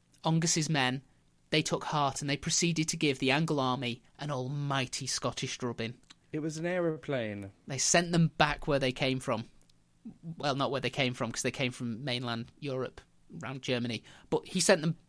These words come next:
Speaker 1: out of Scotland. That was the main thing.
Speaker 2: Yeah.
Speaker 1: And true to his word, Angus made Saint Andrew the patron saint of Scotland and adopted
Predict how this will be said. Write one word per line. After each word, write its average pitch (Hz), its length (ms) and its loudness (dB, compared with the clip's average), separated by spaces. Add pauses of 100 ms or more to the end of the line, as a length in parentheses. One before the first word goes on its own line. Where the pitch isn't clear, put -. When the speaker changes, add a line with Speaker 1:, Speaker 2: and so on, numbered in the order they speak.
Speaker 1:
out 151 200 6
of 127 80 -8
Scotland. 110 640 0
That 131 120 0
was 135 100 -6
the 127 60 0
main 113 320 -2
thing. 107 200 -4
Speaker 2:
Yeah. 95 160 0 (600)
Speaker 1:
And 165 140 -2
true 202 200 2
to 208 120 0
his 302 140 2
word, 147 320 2 (420)
Angus 156 360 0
made 135 260 2
Saint 135 220 -2
Andrew 135 280 0
the 139 80 -4
patron 139 440 0
saint 127 280 0
of 131 80 -6
Scotland 131 560 -2 (680)
and 160 100 4
adopted 156 600 2